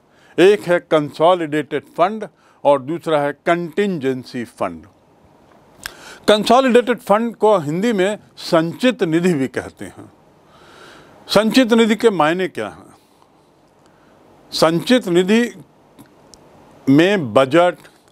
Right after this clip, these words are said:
विनियोग, वेतन,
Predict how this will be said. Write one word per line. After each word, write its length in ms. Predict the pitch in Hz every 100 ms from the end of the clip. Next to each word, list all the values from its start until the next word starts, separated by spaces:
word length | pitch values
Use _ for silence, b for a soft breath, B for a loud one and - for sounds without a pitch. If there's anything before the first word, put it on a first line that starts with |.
| _ -
विनियोग, 760 | 123 123 131 151 165 160 151 123 _ _ b b
वेतन, 720 | 110 120 156 160 165 156 143